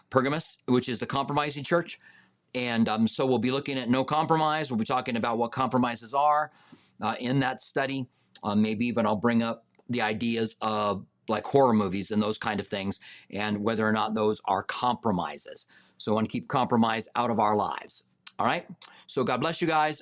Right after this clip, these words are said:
Love you. Appreciate you. Uh, we'll see you next Wednesday. And I hope you guys stay close to Jesus. Let him do the work inside of you.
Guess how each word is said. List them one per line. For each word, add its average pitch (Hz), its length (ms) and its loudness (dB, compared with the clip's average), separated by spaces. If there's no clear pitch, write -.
Love 139 200 0
you. 147 360 -2
Appreciate 156 480 -2
you. 135 380 -2
Uh, 104 340 0
we'll 110 160 0
see 156 220 -6
you 143 320 -2
next 131 280 -4
Wednesday. 139 800 -2
And 117 280 -2
I 104 60 -2
hope 139 240 0
you 131 80 -2
guys 123 260 -2
stay 117 160 -6
close 117 320 0
to 131 60 -8
Jesus. 120 480 -4
Let 143 160 -2
him 160 180 0
do 147 100 2
the 139 120 0
work 127 260 2
inside 113 400 -2
of 107 80 -4
you. 110 240 0